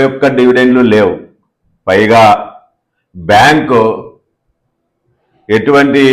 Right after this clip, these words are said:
పరిస్థితుల్లో ఉందంటే, కష్టాలు, నష్టాల్లో ఉంది. ఇటువంటప్పుడు మీరు,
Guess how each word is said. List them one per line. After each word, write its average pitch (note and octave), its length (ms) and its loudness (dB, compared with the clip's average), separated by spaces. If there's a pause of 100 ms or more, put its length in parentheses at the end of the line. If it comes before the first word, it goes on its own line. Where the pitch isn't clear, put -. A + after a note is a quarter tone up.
(260)
పరిస్థితుల్లో B2+ 480 -2 (100)
ఉందంటే, G#2 420 -4 (1080)
కష్టాలు, C#3 560 0 (140)
నష్టాల్లో B2 540 0
ఉంది. F2+ 200 -8 (1600)
ఇటువంటప్పుడు A#2+ 760 0 (1200)
మీరు, A#2 320 0